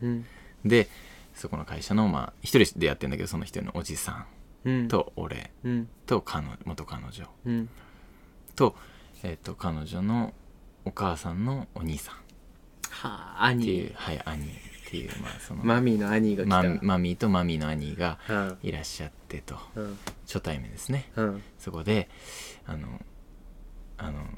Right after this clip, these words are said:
Speaker 2: 「彼女さんとお付き合いさせていただいてます。
Speaker 1: ほう。
Speaker 2: あの、ほ-、あの、本間と申します」と
Speaker 1: うん。
Speaker 2: 言って、あの、「この度は、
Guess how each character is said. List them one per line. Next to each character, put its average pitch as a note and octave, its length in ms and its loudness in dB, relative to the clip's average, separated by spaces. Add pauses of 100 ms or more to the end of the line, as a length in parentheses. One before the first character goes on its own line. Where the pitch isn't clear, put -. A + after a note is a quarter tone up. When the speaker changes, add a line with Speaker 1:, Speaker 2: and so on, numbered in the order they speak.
(100)
Speaker 2:
「彼 D#2 180 -6
女 D2 80 -4
さ D2 120 -6
ん C#2 80 -4
と D2+ 100 -4
お C#2+ 60 -8
付 - 120 -12
き E2 80 0
合 C#2+ 40 -2
い - 20 -10
さ D2 100 -8
せ - 100 -6
て - 60 -6
い C#2+ 40 -6
た - 80 -6
だ - 100 -10
い C#2 60 -10 (180)
て - 100 -10
ま - 140 -8
す。 - 200 -10 (180)
Speaker 1:
ほ A2 180 4 (140)
う。 - 40 -8
Speaker 2:
あ D#2 40 -6
の、 D2 100 -6
ほ-、 - 800 -14 (160)
あ D#2 80 -8
の、 D2 80 -8
本 D2 180 -6
間 D2 80 -2
と D#2+ 100 -4
申 C#2+ 140 -6
し - 140 -8
ま C#2+ 80 -6
す」 - 100 -14
と - 140 -12 (220)
Speaker 1:
う A#2+ 60 2
ん。 A2 160 0 (640)
Speaker 2:
言 - 80 -18
っ - 40 -18
て、 - 360 -4
あ D2+ 80 -8
の、 D2+ 120 -8
「こ F#2 100 -2
の E2 60 0
度 D2+ 240 -4
は、 C#2 200 -6